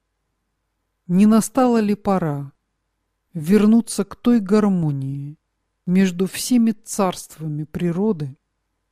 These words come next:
которая царила в давние времена, когда люди были счастливы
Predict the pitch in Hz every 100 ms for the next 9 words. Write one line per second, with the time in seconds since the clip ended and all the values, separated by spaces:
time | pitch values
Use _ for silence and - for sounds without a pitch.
0 | _ _ _ _ _ _ _ _ _ _
1 | _ - 202 - 247 233 220 - - 196
2 | 175 151 147 147 147 _ _ - 147 156
3 | 190 202 190 165 160 147 151 147 143 147
4 | 143 139 _ _ _ _ _ _ _ _
5 | _ _ _ 190 175 170 190 185 226 185
6 | 156 143 _ _ 170 160 233 220 214 -
7 | - 170 156 143 - 156 135 143